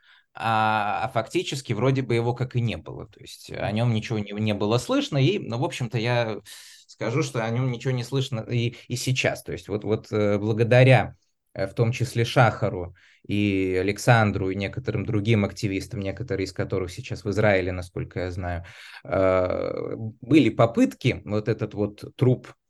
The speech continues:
да простят меня искренне, э, значит, приверженцы, э, Союза Трумпельдора, вот этот труп, э, гальванизировать,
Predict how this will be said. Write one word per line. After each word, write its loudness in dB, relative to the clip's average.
да 0
простят 0
меня -2
искренне, -2
э, -4
значит, -14
приверженцы, 0
э, 0
Союза 0
Трумпельдора, 2
вот 2
этот 2
труп, 2
э, 4
гальванизировать, 2